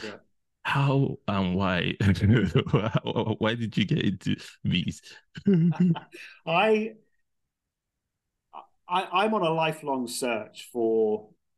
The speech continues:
Speaker 1: personal growth. And
Speaker 2: Mm.
Speaker 1: so I, uh, firstly, I love the nature part of it, but also I'm inspired by other people. I'm constantly seeing what other people are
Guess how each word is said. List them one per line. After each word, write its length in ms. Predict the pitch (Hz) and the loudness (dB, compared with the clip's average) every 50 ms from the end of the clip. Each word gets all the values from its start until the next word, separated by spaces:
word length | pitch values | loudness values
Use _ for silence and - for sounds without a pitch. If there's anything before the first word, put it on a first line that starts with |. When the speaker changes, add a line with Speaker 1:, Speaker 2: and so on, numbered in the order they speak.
| _ _ _ | _ _ _
Speaker 1:
personal 360 | - 131 113 - - 120 113 92 | -8 -6 -6 -6 -8 -8 -8 -8
growth. 440 | - - 113 104 98 95 - - _ _ _ _ _ _ _ _ _ - | -6 -6 -6 -6 -6 -8 -12 -18 _ _ _ _ _ _ _ _ _ -6
And 120 | 135 110 | -6 -4
Speaker 2:
Mm. 40 | 107 | -4
Speaker 1:
so 240 | 101 98 127 120 120 | -4 -4 -4 -2 -2
I, 560 | 123 123 127 127 127 127 120 117 117 117 - - _ - | -2 0 0 0 0 -2 -2 -4 -6 -8 -10 -14 _ -12
uh, 360 | 135 117 113 113 113 113 110 - | -8 -6 -4 -4 -4 -6 -8 -6
firstly, 300 | - 180 175 - - 131 | -4 -4 -4 -4 -4 -4
I 60 | 117 113 | -4 -4
love 160 | 113 113 - | -4 -6 -8
the 80 | 107 | -8
nature 280 | 107 113 113 113 - - | -8 -8 -8 -8 -12 -18
part 300 | - - 117 113 104 - | -14 -12 -10 -10 -10 -10
of 60 | - | -10
it, 160 | 110 107 - - | -12 -12 -10 -10
but 100 | 131 120 | -6 -4
also 360 | 139 151 160 160 - 151 139 | -4 -4 -4 -4 -4 -4 -4
I'm 260 | 127 127 123 117 117 - - | -2 -4 -4 -4 -6 -10 -10
inspired 500 | 156 127 113 - - 135 131 131 127 110 | -10 -10 -10 -8 -6 -4 -2 -2 -2 -4
by 140 | 117 110 110 | -4 -6 -6
other 160 | 110 104 104 | -6 -8 -10
people. 320 | 98 - 113 - - 92 98 | -10 -10 -10 -10 -10 -12 -16
I'm 140 | 95 104 104 - | -16 -18 -10 -6
constantly 520 | 156 156 143 143 - - 135 131 123 110 | -4 -4 -4 -6 -8 -12 -12 -10 -10 -10
seeing 320 | - - - 131 117 117 | -8 -4 -2 -2 0 0
what 140 | 113 110 107 | -2 -4 -6
other 160 | 107 104 104 | -8 -10 -12
people 380 | 92 - - 135 - - 113 | -14 -10 -10 -10 -8 -8 -12
are 20 | 104 | -14